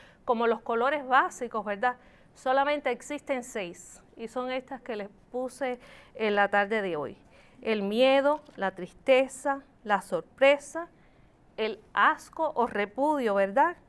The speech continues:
Y la alegría. De ahí se van a derivar todas otras gamas de, de emociones, ¿verdad? Que nosotros sentimos, y va a decir, "¿y qué pasa con el odio? ¿Y qué pasa con esto?". Bueno, todo esto se deriva de estas seis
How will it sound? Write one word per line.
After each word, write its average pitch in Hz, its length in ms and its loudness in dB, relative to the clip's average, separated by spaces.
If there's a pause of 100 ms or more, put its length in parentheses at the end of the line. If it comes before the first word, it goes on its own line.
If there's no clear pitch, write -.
(340)
Y 220 100 -6
la 202 140 -2
alegría. 175 540 -8 (160)
De 233 180 2
ahí 330 300 2
se 294 180 -2
van 262 200 0
a 285 60 4
derivar 262 460 2 (100)
todas 269 460 2
otras 247 320 -2
gamas 247 300 -4
de, 220 320 -8 (100)
de 202 380 -6 (380)
emociones, 262 680 -2
¿verdad? 277 380 -4 (280)
Que 233 140 0
nosotros 254 460 -4
sentimos, 247 540 -6
y - 20 -2
va 220 140 0
a 214 40 0
decir, 214 420 -6 (200)
"¿y 240 100 -8
qué 226 100 0
pasa 294 300 -4
con 320 180 -2
el 220 160 -6
odio? 254 480 -4 (240)
¿Y 220 80 -14
qué 262 120 -4
pasa 330 340 -4
con 254 200 -6
esto?". 240 240 -10
Bueno, 214 260 -8
todo 320 380 2
esto 349 280 -4
se - 180 -2
deriva 269 540 0 (120)
de 196 300 -6
estas - 320 -8
seis 269 580 -6